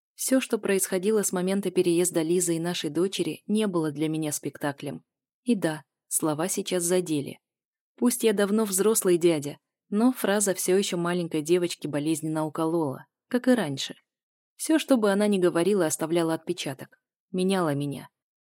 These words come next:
будило что-то человеческое. «Я хочу выпить», произнесла она, когда мы вошли в гостиную. «Ты завтракала?» поинтересовался я и в ответ получил насмешливый взгляд,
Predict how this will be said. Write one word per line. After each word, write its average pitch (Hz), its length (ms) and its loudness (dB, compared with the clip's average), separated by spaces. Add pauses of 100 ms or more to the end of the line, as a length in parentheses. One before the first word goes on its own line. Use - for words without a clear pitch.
(140)
будило 220 580 4
что-то 208 340 0
человеческое. 196 1000 -2 (640)
«Я 254 160 6
хочу 262 280 4
выпить», 220 480 2 (260)
произнесла 156 640 -2
она, 143 180 -2
когда 156 280 0
мы 160 120 2
вошли 151 300 -2
в 180 80 -8
гостиную. 156 640 -2 (720)
«Ты 147 140 0
завтракала?» 160 680 2 (320)
поинтересовался 147 880 0
я 180 160 -2
и - 160 -6
в 214 80 -2
ответ 262 300 0
получил 214 420 2
насмешливый 220 680 0
взгляд, 160 460 -4